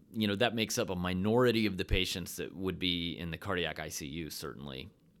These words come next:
Uh, most patients with an automatic V T, which we're not gonna get into this too much, are probably stable for the floor.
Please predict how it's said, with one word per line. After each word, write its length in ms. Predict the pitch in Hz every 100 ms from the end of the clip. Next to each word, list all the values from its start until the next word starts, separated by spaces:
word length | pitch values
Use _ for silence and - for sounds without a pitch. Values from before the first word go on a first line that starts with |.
| -
Uh, 160 | 87 78
most 260 | 80 90
patients 340 | - 98 95 85
with 140 | 82
an 80 | 82
automatic 540 | - 95 90 85 85
V 120 | 85 85
T, 280 | - 85
which 240 | 82 87 -
we're 120 | 101
not 140 | 95
gonna 140 | 82 80
get 160 | 73
into 160 | 80 80
this 180 | 73 -
too 100 | 85
much, 240 | 76 76
are 100 | 82 - _
probably 580 | - 107 98 87 71 82 - -
stable 340 | - 95 73
for 120 | -
the 100 | 82
floor. 480 | - - 92 80 76